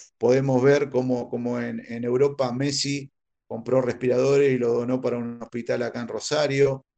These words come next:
como Ronaldo donó plata para hospitales en, en Portugal,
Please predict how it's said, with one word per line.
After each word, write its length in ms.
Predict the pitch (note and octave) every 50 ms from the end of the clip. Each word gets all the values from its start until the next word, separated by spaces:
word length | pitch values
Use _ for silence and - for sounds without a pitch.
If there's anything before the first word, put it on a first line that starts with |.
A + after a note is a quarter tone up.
| _ _
como 280 | - - A2 A2 A2+ A2+
Ronaldo 480 | A2+ A#2 A#2+ B2+ C3+ C3+ C3+ B2+ B2
donó 280 | A#2+ A#2+ A#2+ A#2+ B2 A#2+
plata 320 | B2 B2 C3 C3 C3 A#2+ -
para 160 | A2 G#2+ A2
hospitales 720 | G#2 - - A2 - - B2+ B2 B2 A#2+ G#2+ - - -
en, 320 | G#2+ G#2+ A2 G#2+ G#2 G#2 - -
en 160 | A2 G#2+ G#2
Portugal, 760 | - A2 G#2 - A2 A2+ C3 D3 D#3 D3+ D3+ D3+ D3+ D3+ _